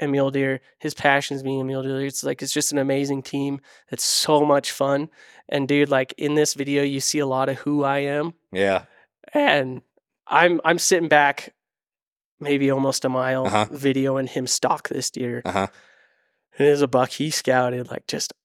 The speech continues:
Speaker 1: everything. It was just perfect. And he sticks the buck. And I see the deer run off, and in the video, you see him run down the hill. And then the buck stops, and I see, like, this fountain of blood just come out, and I just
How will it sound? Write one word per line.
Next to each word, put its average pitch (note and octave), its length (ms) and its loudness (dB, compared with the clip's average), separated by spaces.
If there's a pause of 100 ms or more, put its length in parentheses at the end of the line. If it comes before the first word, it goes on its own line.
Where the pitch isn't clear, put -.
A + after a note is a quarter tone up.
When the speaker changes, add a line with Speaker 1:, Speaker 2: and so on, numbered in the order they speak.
(120)
Speaker 1:
everything. B2+ 500 -2 (300)
It - 120 2
was C3+ 140 4
just B2 200 -4
perfect. - 760 -6
And B2+ 320 0 (560)
he - 280 -6
sticks - 380 0
the C3 100 -4
buck. B2 440 -6 (540)
And C#3+ 100 -12
I C3+ 60 -8
see D#3+ 260 0
the D3 100 4
deer C#3 260 2
run C3 140 4
off, C3 260 2
and C#3+ 100 0
in C#3 80 0
the C#3 40 0
video, B2+ 260 -4
you C3 140 -2
see C3 180 -4
him B2+ 140 -6
run B2+ 200 -4
down B2+ 220 -2
the B2+ 60 -2
hill. B2 400 -4 (960)
And C3 180 0
then C3 160 4
the B2 100 2
buck B2+ 260 0
stops, - 640 0 (160)
and C3+ 160 -2
I B2 160 0
see, C3 360 -2
like, B2 340 -6 (100)
this C3 360 0
fountain - 800 -4 (100)
of C3+ 220 0
blood C3+ 280 2
just - 200 -4
come C#3+ 200 -2
out, C3 180 -4
and C#3 140 -2
I B2+ 100 -2
just - 320 -4